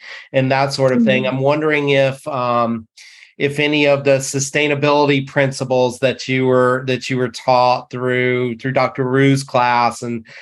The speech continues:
Speaker 1: and, um, and, and that sort of thing. I, I know that that sustainability, uh, is obviously top of the mind, um, for, for
Speaker 2: Mm-hmm.
Speaker 1: people in Hawaii in particular. And, and, um,
Speaker 2: Yeah.
Speaker 1: you know, we've, we've, we've seen this bounce back,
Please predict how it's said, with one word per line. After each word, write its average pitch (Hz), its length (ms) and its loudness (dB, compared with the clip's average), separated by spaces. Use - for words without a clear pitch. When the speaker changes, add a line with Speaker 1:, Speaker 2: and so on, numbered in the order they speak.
Speaker 1:
and, 120 300 -2
um, 120 480 0
and, 139 240 -2
and 131 200 0
that 139 220 0
sort 131 240 0
of 117 140 -8
thing. 127 320 0
I, 135 520 -2
I 135 160 -2
know 143 420 2
that 131 220 0
that 135 140 2
sustainability, 139 960 2
uh, 131 140 0
is 135 180 -4
obviously 131 500 -2
top 127 360 2
of 135 80 -8
the 123 60 -2
mind, 117 520 0
um, 113 300 0
for, 117 640 0
for 254 180 4
Speaker 2:
Mm-hmm. 208 140 -4
Speaker 1:
people 117 500 -6
in 127 160 -2
Hawaii 117 480 0
in 110 100 -4
particular. 110 800 -6
And, 110 260 -6
and, 113 300 -2
um, 110 300 -2
Speaker 2:
Yeah. 202 200 -2
Speaker 1:
you 135 60 2
know, 131 240 2
we've, 135 380 -2
we've, 143 380 -4
we've 139 240 -4
seen 226 280 2
this 156 180 0
bounce 170 400 -2
back, 104 520 -6